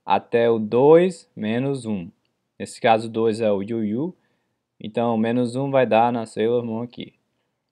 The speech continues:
Então esse cara vai pegar esses dois aqui, tá? Então vamos pegar esse cara aqui,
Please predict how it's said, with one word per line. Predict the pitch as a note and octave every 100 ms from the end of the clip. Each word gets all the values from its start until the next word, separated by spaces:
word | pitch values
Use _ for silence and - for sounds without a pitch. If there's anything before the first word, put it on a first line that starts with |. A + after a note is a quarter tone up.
| _ _
Então | - G#2+
esse | G#2+ A#2+
cara | A2+ A2+
vai | A#2 A2
pegar | B2 A2 G#2 A2 -
esses | A2 A#2 - B2 A#2+
dois | G#2 F#2+ G2 G2+
aqui, | G#2+ G#2 - _ _ _ _ _ _
tá? | - A#2 B2+
Então | A#2 C3 B2
vamos | C3 C#3+ D#3+ - _ _ _ _ -
pegar | G#2 G#2+
esse | G#2+ A2
cara | A2 G#2 G2+
aqui, | - B2+ D3+